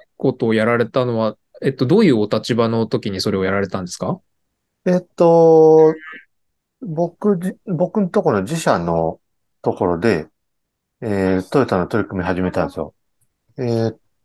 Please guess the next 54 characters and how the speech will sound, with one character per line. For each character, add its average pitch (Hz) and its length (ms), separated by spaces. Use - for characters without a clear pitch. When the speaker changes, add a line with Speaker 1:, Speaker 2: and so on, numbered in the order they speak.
Speaker 2:
と、 104 300
何 120 320
年 123 220
前？ 82 260
六、 156 480
七 - 220
年 139 200
ぐ 131 80
ら 98 120
い 82 40
前 82 240
の 80 100
話 85 360
で、 90 280
え 127 420
ー - 20
っ 120 60
と、 - 160
ト 190 160
ヨ 190 200
タ 113 180
が 92 120
そ - 120
の 104 120
豊 131 200
作 139 260
計 139 180
画 98 240
っ - 40
て - 180
い 92 40
う 85 40
の 85 100
を 78 120
作 - 260
っ - 20
て、 90 340
Speaker 1:
え 180 80
え。 143 60
Speaker 2:
で、 170 180
最 160 240
初 147 240
愛 170 200
知 - 180
の、 85 320
お、 90 340
四 120 280
軒 120 240
ぐ 113 80
ら 98 100
い 85 40
の - 100
農 87 200
家 78 340